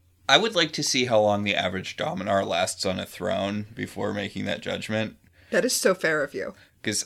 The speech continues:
Speaker 1: I have to assume that's a job with high turnover rates.
Speaker 2: That's, yeah.
Speaker 1: Like,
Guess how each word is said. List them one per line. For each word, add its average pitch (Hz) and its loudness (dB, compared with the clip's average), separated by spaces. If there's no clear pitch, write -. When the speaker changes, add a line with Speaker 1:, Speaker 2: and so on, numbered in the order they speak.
Speaker 1:
I 110 -4
have 220 0
to 156 2
assume 120 2
that's 101 0
a 104 -2
job 95 2
with 92 -6
high 90 0
turnover 92 -6
rates. - -6
Speaker 2:
That's, - 0
yeah. 160 -2
Speaker 1:
Like, 101 4